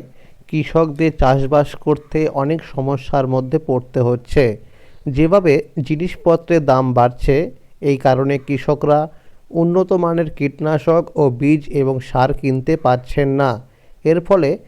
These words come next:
জমিতে উপযুক্ত মানের ফসল উৎপাদিত হচ্ছে না। বিভিন্ন সূত্র মারফত জানা গেছে, আগামী বিধানসভা ভোটের আগেই কৃষক বন্ধু প্রকল্পের ভাতা এক হাজার টাকা বৃদ্ধি করা হবে।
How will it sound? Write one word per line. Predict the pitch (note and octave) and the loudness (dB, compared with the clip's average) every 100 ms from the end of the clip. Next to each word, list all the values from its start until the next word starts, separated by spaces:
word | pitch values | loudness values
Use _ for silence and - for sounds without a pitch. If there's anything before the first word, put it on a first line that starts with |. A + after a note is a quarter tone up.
| - - D3+ | -18 -6 -4
জমিতে | C3+ D#3 F3+ F3+ F#3 F#3 | 2 2 2 2 2 0
উপযুক্ত | C#3+ D#3+ F3 F3+ - F#3 | -2 0 0 -2 -2 2
মানের | D3 C#3+ C#3+ | 2 2 -2
ফসল | - C#3 C3 E3 E3 | 0 -2 2 0 0
উৎপাদিত | C#3+ D3 C3 C#3+ | -4 -4 -4 -2
হচ্ছে | B2+ C3 - E3 | 0 -2 -4 -2
না। | C3 G#2 - - - - - - | -2 -2 -6 -20 -20 -20 -20 -10
বিভিন্ন | C#3+ E3 G3+ G3 | -4 -2 0 0
সূত্র | F#3 - E3 - F3 | -2 -4 -4 0 2
মারফত | D#3+ D#3+ D#3+ C#3+ - - - - C#3+ C#3 | 2 2 2 2 2 -6 -20 -8 -2 2
জানা | B2+ C3+ | 2 4
গেছে, | C#3 C3 D#3 D#3+ - - - - _ - _ - _ - - _ - | 4 4 4 2 0 -14 -20 -20 _ -20 _ -20 _ -20 -20 _ -4
আগামী | C#3 D3 E3 D#3+ | 0 4 4 4
বিধানসভা | D3 F#3 G3+ G3 F3+ F3+ | 4 4 2 2 4 4
ভোটের | D3+ D#3 D3+ | 2 2 0
আগেই | D3+ C#3+ C#3+ E3 - | 2 4 4 2 -4
কৃষক | - D#3 F3 F3 | -2 2 4 4
বন্ধু | D#3+ F3 E3+ E3+ | 4 4 6 2
প্রকল্পের | E3+ C#3+ E3+ D#3 D#3 D#3 | 2 2 2 2 4 4
ভাতা | C#3 C3+ C3 D3 - - - - - | 4 2 4 2 2 -14 -20 -8 2
এক | D3+ E3+ - | 4 4 2
হাজার | D3+ D#3 | 2 2
টাকা | D#3 D#3 | 2 0
বৃদ্ধি | C3+ C3+ B2+ C#3+ | 0 -2 -2 0
করা | C3+ C3 B2 | 2 4 4
হবে। | B2+ C3 | 4 4